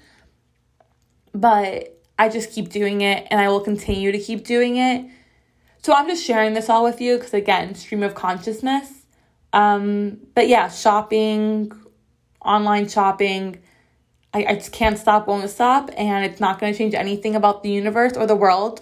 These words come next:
unless it is, and unless I was the chosen one to fix the economy. If I'm the chosen one, I'm all for it. I mean, I've never been the chosen one.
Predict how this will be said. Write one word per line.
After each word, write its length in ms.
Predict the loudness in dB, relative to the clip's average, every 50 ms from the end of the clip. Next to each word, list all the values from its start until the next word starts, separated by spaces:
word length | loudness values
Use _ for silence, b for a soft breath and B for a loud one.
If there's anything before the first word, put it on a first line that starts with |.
| -6
unless 300 | -2 0 2 0 0 -2
it 100 | -4 -2
is, 260 | 0 0 0 -2 -2
and 240 | -4 -6 -8 -8 -14 b b b b b b b
unless 240 | 4 4 4 4
I 100 | 2 0
was 160 | 0 -2 -2 -4
the 80 | -4
chosen 440 | -4 0 4 4 4 4 2 -2 0
one 280 | 0 0 0 -2 -4 -6
to 440 | -6 -4 0 2 2 2 0 -2 -4 B B B B B B B
fix 300 | -2 -2 0 0 -2 -6
the 100 | -4 -4
economy. 760 | -4 -4 -2 -2 -2 0 0 -2 -2 -2 -2 -2 -2 -4 -6 -4
If 140 | -2 2 4
I'm 160 | 4 4 2
the 80 | 0 -4
chosen 400 | -2 2 4 4 4 4 2 0
one, 180 | 0 0 0 2
I'm 140 | 0 0
all 120 | 2 0 0
for 300 | 0 0 0 0 2 2
it. 320 | 0 -2 -4 -8 -12 _ _ _ _ _ _ _ _ _ _ _ _ _ _ _ _ _ _ _ _ _ _ _ _ _ _ _ -6
I 40 | -2
mean, 160 | 0 2 4
I've 80 | 4 4
never 220 | 2 2 2 2
been 220 | 2 2 -2 -2 -2
the 80 | -4
chosen 400 | -4 0 2 2 2 2 2 0
one. 380 | 0 2 2 2 0 -2 -6 -6